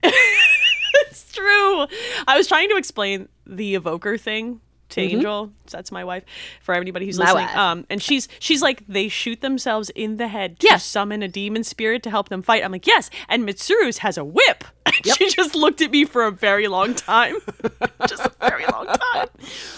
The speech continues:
Speaker 2: Uh-huh.
Speaker 1: And she's like, "Do they all do this the same way?" I'm like, "No, they each have their own animation." And one
Speaker 2: Also,
Speaker 1: of the
Speaker 2: there's a
Speaker 1: girls
Speaker 2: dog
Speaker 1: just
Speaker 2: that
Speaker 1: puts
Speaker 2: has a dog collar that has a gun on it. <laughs>
Speaker 1: I,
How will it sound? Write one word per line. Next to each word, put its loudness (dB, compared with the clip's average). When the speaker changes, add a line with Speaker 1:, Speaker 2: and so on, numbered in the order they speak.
Speaker 2:
Uh-huh. 0
Speaker 1:
And -2
she's -4
like, -2
"Do 0
they -4
all 2
do -6
this -6
the -8
same -2
way?" 0
I'm 0
like, -8
"No, -4
they -4
each -8
have -6
their -6
own -6
animation." -8
And -8
one -4
Speaker 2:
Also, 4
Speaker 1:
of 0
the 2
Speaker 2:
there's 2
a 4
Speaker 1:
girls 0
Speaker 2:
dog 8
Speaker 1:
just -2
Speaker 2:
that 4
Speaker 1:
puts 2
Speaker 2:
has 4
a 2
dog 6
collar 6
that 0
has 2
a -2
gun 2
on 0
it. 0
<laughs> -6
Speaker 1:
I, -2